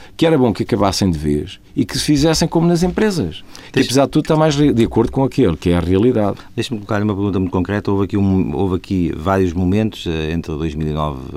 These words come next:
Speaker 2: até hoje, eh, o governo várias vezes, eh, tentou, eh, iludir a crise. Agora, neste momento, parece empenhado no, no,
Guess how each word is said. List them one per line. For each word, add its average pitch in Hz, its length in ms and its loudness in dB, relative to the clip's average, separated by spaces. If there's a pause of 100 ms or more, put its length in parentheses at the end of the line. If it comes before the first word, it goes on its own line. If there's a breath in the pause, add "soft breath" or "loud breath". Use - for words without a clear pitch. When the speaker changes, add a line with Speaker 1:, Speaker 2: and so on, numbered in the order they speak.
Speaker 2:
até - 180 -8
hoje, 87 380 -2 (500 loud breath)
eh, 76 200 -6
o 82 80 -2
governo 82 420 -2
várias 87 340 0
vezes, 85 480 -4
eh, 73 240 -8
tentou, 80 560 -4
eh, 71 560 -8 (480)
iludir 95 600 0
a 80 80 -2
crise. 92 400 -2 (260 loud breath)
Agora, 110 260 2
neste 107 280 0
momento, 95 240 -2
parece 101 400 0
empenhado 92 480 0
no, 82 200 -4
no, 76 460 -6